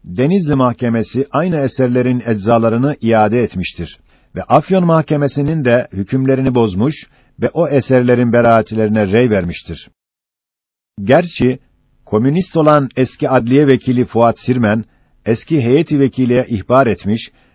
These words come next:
ve Kur'an'ın gayet hak ve menfaatli bir tefsiri olan Zülfikar Mecmuası'nın dört yüz sayfası içinde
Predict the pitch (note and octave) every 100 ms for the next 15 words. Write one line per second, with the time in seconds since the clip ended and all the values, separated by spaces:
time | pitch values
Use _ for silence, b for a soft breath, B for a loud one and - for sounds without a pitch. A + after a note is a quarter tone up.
0 | - F2 - A2+ B2+ C3+ C#3+ B2 D3+ D3
1 | - A#2+ D#3 C3 C3+ G#2+ A#2 A#2 B2 B2+
2 | B2 D3+ C#3 A#2 A#2+ A#2+ - B2 B2 A#2+
3 | A2+ F2 b b b E2+ A#2+ A2 - D#3+
4 | D3+ C3 A2 A#2+ A#2+ C#3 A#2 B2+ C3+ -
5 | _ - F2 C#3 E3+ C#3 C3 - B2 A#2
6 | A2+ - C#3 - A2+ G#2 G#2